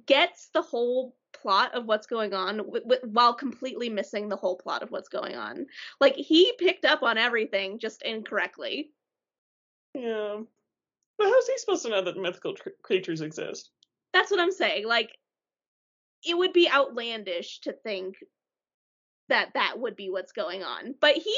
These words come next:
Speaker 1: picks up on literally everything bizarre that could possibly have happened. He noticed it, at least.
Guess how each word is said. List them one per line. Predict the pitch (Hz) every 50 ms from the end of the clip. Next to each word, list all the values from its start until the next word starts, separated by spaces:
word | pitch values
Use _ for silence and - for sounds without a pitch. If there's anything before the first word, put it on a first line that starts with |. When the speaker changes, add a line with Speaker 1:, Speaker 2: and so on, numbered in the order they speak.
| 571 554 - -
Speaker 1:
picks | - 415 453 427 - - 415
up | 370 440 - 370
on | 294 269 277 226 226 233
literally | 226 269 302 320 311 302 294 262 190
everything | 214 226 220 220 277 - 214 214 226
bizarre | - 302 - 220 196 170 170 185 202
that | 202 202 -
could | - 214 208
possibly | - 285 190 190 - - 220 - 208 202 269
have | - 196 -
happened. | 277 - 180 - - - - - -
He | 240 294 370
noticed | 359 277 339 381 320 254 - - 170
it, | 151 202 202
at | 196 190 202
least. | 254 262 269 - 208 262 269 - _